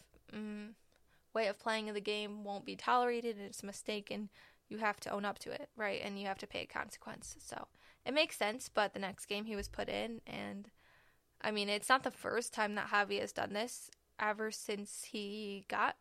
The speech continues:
to Detroit, he hasn't been playing good baseball, not the type of baseball that he was seen playing on the Cubs. So it's just been a little bit of a different Javier Baez that we've seen lately, and it's kinda sad. Coming from a Cubs fan, it's definitely sad to see.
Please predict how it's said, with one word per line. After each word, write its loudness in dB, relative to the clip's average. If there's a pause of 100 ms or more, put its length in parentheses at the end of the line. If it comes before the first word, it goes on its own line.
(100)
to -2
Detroit, -2
he -10
hasn't -4
been -8
playing -4 (840)
good -2
baseball, 4
not -4
the -20
type 0
of -6
baseball 0
that 0
he -6
was -6
seen -6
playing -4
on -4
the -6
Cubs. -2 (280)
So 0 (340)
it's -2
just 4
been 4
a 4
little 2
bit 2
of 0
a -2
different -2
Javier 2
Baez 2
that -2
we've -6
seen -6
lately, -6
and -4
it's -10
kinda 0
sad. 2
Coming -2
from -4
a -4
Cubs -2
fan, -2
it's -10
definitely -2
sad -2
to -16
see. -8